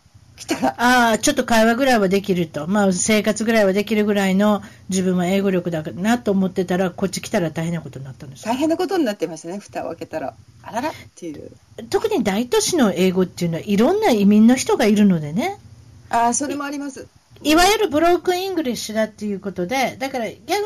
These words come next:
Speaker 2: に、逆に言えば、私たちのまずい英語も、
Speaker 1: うん。
Speaker 2: ハキハキとしておしゃべりはできますね。みんなまずいから。
Speaker 1: そうですね。あの、
Speaker 2: <laughs> みんなまずいからやね。
Speaker 1: 受け止めてくれますよね、それは。
Speaker 2: そういった意味では、みんな聞く耳持ってますもんね。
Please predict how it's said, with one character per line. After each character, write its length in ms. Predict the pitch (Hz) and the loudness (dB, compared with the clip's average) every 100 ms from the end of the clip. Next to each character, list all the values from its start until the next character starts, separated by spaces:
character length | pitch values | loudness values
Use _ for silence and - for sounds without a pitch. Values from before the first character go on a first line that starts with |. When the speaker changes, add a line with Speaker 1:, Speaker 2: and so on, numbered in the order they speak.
| 427 | -4
Speaker 2:
に、 100 | 392 - | -8 -6
逆 280 | 233 403 415 | -2 0 0
に 60 | 415 | -2
言 100 | 277 | 0
え 0 | |
ば、 100 | 214 | -2
私 300 | 254 370 349 | 0 0 0
た 100 | 285 | -2
ち 100 | 247 | 0
の 280 | 240 196 - | 0 -2 -4
ま 180 | 233 294 | -2 -2
ず 180 | 277 220 | -2 -4
い 80 | - | -2
英 220 | 220 220 | -2 -2
語 100 | 220 | -2
も、 320 | 202 196 - - _ _ _ - | -2 -2 -6 -14 _ _ _ -8
Speaker 1:
う 40 | |
ん。 20 | 202 | -2
Speaker 2:
ハ 140 | 392 | 0
キ 120 | 403 | 0
ハ 160 | 349 330 | 0 -2
キ 140 | - | -4
と 100 | 233 | -6
し 100 | 220 | -4
て 60 | 208 | -4
お 80 | 180 | -4
し 60 | 254 | -4
ゃ 40 | |
べ 140 | 240 202 | -4 -6
り 60 | |
は 100 | 151 | -8
で 140 | 160 180 | -10 -10
き 100 | 180 | -8
ま 120 | 175 | -8
す 100 | - | -8
ね。 140 | 233 | -4
み 120 | 240 254 | 0 2
ん 40 | |
な 80 | 240 | 2
ま 120 | 302 | 2
ず 100 | 180 | -2
い 80 | 160 | -8
か 100 | 127 | -16
ら。 100 | 143 | -16
Speaker 1:
そ 40 | 170 | -16
う 20 | |
で 60 | |
す 100 | 202 | -14
ね。 120 | 208 - | -16 -14
あ 120 | 202 | -12
の、 140 | 202 349 | -4 0
Speaker 2:
<laughs> 20 | |
み 60 | 370 | 2
ん 40 | |
な 80 | 277 | 2
ま 160 | 226 | 0
ず 120 | 196 180 | -2 -4
い 80 | |
か 100 | - | -8
ら 80 | 139 | -12
や 80 | 147 | -8
ね。 60 | 254 | -2
Speaker 1:
受 140 | 311 | -2
け 60 | 359 | 0
止 60 | |
め 100 | 339 | -2
て 100 | 359 | -4
く 100 | - | -8
れ 100 | 311 | -6
ま 140 | 311 349 | -4 -6
す 200 | - 190 | -6 -12
よ 140 | 156 | -10
ね、 180 | 220 392 | -8 -10
そ 120 | 302 | -8
れ 140 | 254 240 | -6 -2
は。 100 | 240 | 0
Speaker 2:
そ 140 | 349 | 2
う 20 | |
い 60 | 330 | 0
っ 20 | |
た 140 | 269 | 0
意 60 | 269 | 0
味 100 | 269 | 0
で 100 | 214 | -2
は、 60 | 202 | -2
み 140 | 277 | -2
ん 20 | |
な 80 | 311 | -6
聞 240 | 269 339 | -4 -4
く 120 | 320 339 | -2 -2
耳 260 | 320 269 | 0 -2
持 100 | 185 175 | -2 -4
っ 20 | |
て 160 | - | -10
ま 120 | 175 170 | -10 -10
す 140 | 196 | -8
も 160 | 170 202 | -6 -4
ん 40 | |
ね。 180 | - | -4